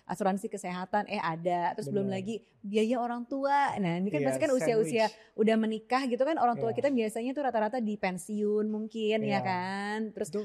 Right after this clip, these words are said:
Speaker 1: lagi sakit lah, lagi apa. Wah, itu tuh udah kayak biaya-biaya tambahan lainnya.
Speaker 2: Nah, itu nggak nyangka ya, karena biaya generation sandwich tuh, eh, ternyata yang gua nggak nyangka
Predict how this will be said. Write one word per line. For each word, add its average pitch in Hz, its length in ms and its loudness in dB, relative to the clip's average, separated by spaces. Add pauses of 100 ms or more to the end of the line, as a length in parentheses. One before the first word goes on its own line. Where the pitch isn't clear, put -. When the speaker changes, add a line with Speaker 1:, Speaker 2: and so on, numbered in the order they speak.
Speaker 1:
lagi 185 260 2
sakit 233 460 -4
lah, 226 300 2
lagi 202 180 0
apa. 208 380 -2
Wah, 202 240 2
itu 180 160 -6
tuh 254 160 0
udah 214 100 2
kayak 180 240 0
biaya-biaya 170 400 0
tambahan 170 400 -2
lainnya. 190 520 -4
Speaker 2:
Nah, 151 100 -10
itu 156 160 -6
nggak 156 160 -4
nyangka 156 240 -8
ya, 120 160 -4
karena 165 320 -10
biaya 135 600 -6 (340)
generation 127 540 -8
sandwich 120 240 -12 (300)
tuh, 214 180 -6 (500)
eh, 131 480 -6
ternyata 151 720 -6
yang 139 240 -8
gua 127 200 -6
nggak 120 220 -10
nyangka 127 320 -8